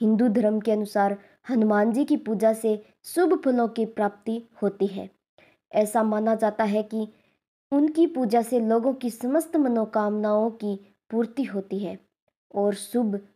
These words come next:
फलों की प्राप्ति होती है। इसी वजह से उनके भक्तजन उन्हें प्रसन्न करने हेतु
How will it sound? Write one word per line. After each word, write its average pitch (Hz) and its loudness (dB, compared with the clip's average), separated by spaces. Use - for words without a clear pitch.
फलों 214 -2
की 214 -6
प्राप्ति 202 -4
होती 190 -6
है। - -10
इसी 226 -2
वजह 202 2
से 202 0
उनके 247 4
भक्तजन 240 0
उन्हें 220 0
प्रसन्न 214 0
करने 220 0
हेतु 208 -2